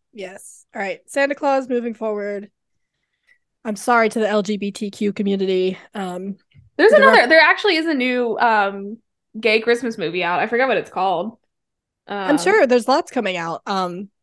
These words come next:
Speaker 1: this is the only one that made it on this bracket, though. So
Speaker 2: Yeah, it's the only one that matters 'cause
Speaker 1: the
Speaker 2: it's Kristen
Speaker 1: representation ends
Speaker 2: Stewart
Speaker 1: here. <laughs>
Speaker 2: and, um, Aubrey Plaza's in it, and she's also hot.
Speaker 1: Yes,
Speaker 2: So.
Speaker 1: yes, absolutely. Next, we have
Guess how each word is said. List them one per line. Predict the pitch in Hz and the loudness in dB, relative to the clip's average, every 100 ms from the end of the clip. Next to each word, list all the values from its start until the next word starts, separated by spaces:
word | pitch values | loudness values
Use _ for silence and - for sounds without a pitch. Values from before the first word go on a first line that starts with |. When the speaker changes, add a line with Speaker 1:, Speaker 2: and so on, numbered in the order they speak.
| _ | _
Speaker 1:
this | 240 226 | -6 -4
is | 233 | 0
the | 233 | 2
only | 233 | 2
one | 226 | 2
that | 214 | 0
made | 220 226 | 0 0
it | |
on | 214 | -2
this | 202 190 | -4 -4
bracket, | 196 196 247 240 | -2 -2 -4 -2
though. | 262 277 | 2 2
So | 269 247 208 185 | 2 0 2 0
Speaker 2:
Yeah, | 190 - | -4 -8
it's | 269 | 0
the | 480 | 4
only | 508 427 226 | 6 6 4
one | 170 | 0
that | |
matters | 160 175 247 320 339 | -2 4 6 6 4
'cause | 285 294 | 4 6
Speaker 1:
the | |
Speaker 2:
it's | |
Kristen | 269 | 6
Speaker 1:
representation | 277 294 247 269 262 247 262 226 | 6 4 2 2 2 2 0 0
ends | 220 | 2
Speaker 2:
Stewart | 247 269 254 | 4 4 0
Speaker 1:
here. | 185 175 208 - | -4 -4 -4 2
<laughs> | 370 233 | 2 4
Speaker 2:
and, | 226 226 226 220 220 _ | 4 2 0 -2 -6 _
um, | 220 214 208 | -2 -2 -2
Aubrey | - 240 392 440 | -2 2 2 0
Plaza's | 311 440 294 208 190 | 0 -2 -2 -4 -6
in | 180 | -12
it, | 175 185 | -12 -12
and | 226 | -6
she's | 294 294 | -4 -2
also | 165 - 165 | -4 -6 -12
hot. | 160 143 - - | -8 -8 -10 -8
Speaker 1:
Yes, | 208 175 - - | -6 -8 -14 -16
Speaker 2:
So. | - | -12
Speaker 1:
yes, | 175 220 - | -12 -12 -16
absolutely. | 208 196 226 196 151 147 220 _ _ _ _ _ _ _ _ 254 | -16 -10 -6 -6 -6 -12 -14 _ _ _ _ _ _ _ _ -10
Next, | 247 - | -10 -10
we | 247 233 | -8 -4
have | 220 208 202 208 | -2 -2 -4 -8